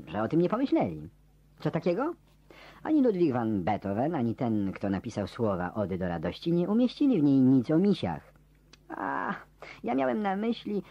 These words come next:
Ludwiga van Misiowena".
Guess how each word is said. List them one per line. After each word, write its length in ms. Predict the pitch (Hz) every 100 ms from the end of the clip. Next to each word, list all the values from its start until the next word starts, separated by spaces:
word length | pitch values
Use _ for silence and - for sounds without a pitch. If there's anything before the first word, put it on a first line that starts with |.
| -
Ludwiga 840 | 175 185 175 151 160 214 208 196 190
van 440 | 147 190 202 196
Misiowena". 1120 | 202 190 202 202 247 247 185 143 104 82 82